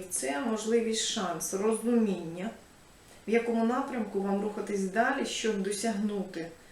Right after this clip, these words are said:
результативності відносно фінансового і матеріального благополуччя і достатку. Яким шляхом вам діяти? Ну, але почніть от саме з менталу.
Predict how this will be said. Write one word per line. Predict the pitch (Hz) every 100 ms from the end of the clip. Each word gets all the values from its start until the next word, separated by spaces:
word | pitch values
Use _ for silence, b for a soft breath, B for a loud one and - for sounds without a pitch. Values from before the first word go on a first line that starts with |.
| B -
результативності | 190 208 208 196 202 196 233 277 269 202 - 202
відносно | 190 202 214 214 - 196
фінансового | - 202 226 247 214 196
і |
матеріального | 202 202 214 214 196
благополуччя | 190 190 202 196 -
і | 196
достатку. | 208 - - 156 - - - - - - - - - - -
Яким | 226 220 233 254
шляхом | 254 247 247 - 190 175 175 - - - - - - - - - - -
вам | 190 185 185
діяти? | 185 170 170 170 196 - - B B B B -
Ну, | 240 339 277
але | 226
почніть | 247 240 226 254 262 233
от | 208
саме | - 226 220 208 202
з | 208
менталу. | 202 196 190 175 175